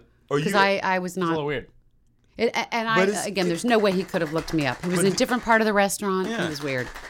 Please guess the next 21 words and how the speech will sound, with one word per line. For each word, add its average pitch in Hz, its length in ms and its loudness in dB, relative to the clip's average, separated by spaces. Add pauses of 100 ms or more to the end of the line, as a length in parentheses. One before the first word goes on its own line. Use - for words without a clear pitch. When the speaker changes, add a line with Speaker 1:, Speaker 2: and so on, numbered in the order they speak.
(180)
Speaker 1:
Do 190 80 -2
you 214 260 -2
do 190 220 -2
a 175 40 -2
lot 160 260 -2
of, 160 160 -6 (180)
do 143 80 -8
you 156 140 -6
do 151 100 -4
a 151 40 0
lot 139 240 -2
of 131 100 -10
the, 131 160 -2
uh, 117 140 -2
what 127 140 -6
do 135 40 -6
you 139 60 -8
call 143 180 -4
it, - 180 -8
though? 156 160 -6
The, 107 320 -2